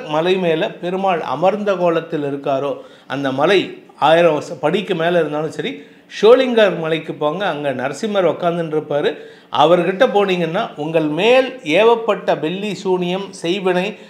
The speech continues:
கண் திருஷ்டி அனைத்தும் கரைந்து உங்களுக்கு நன்மைகளை அந்த நரசிம்மன் கொடுப்பான். அவனுக்கு அருள், அவனுடைய அருளின் காரணமாக உங்களுக்கு ஆரோக்கிய முன்னேற்றம் ஏற்படும், கடன்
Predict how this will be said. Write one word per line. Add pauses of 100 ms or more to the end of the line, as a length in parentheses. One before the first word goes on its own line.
(140)
கண்
திருஷ்டி
அனைத்தும்
கரைந்து (280)
உங்களுக்கு
நன்மைகளை
அந்த
நரசிம்மன்
கொடுப்பான். (340)
அவனுக்கு
அருள், (180)
அவனுடைய
அருளின்
காரணமாக
உங்களுக்கு
ஆரோக்கிய
முன்னேற்றம்
ஏற்படும், (340)
கடன்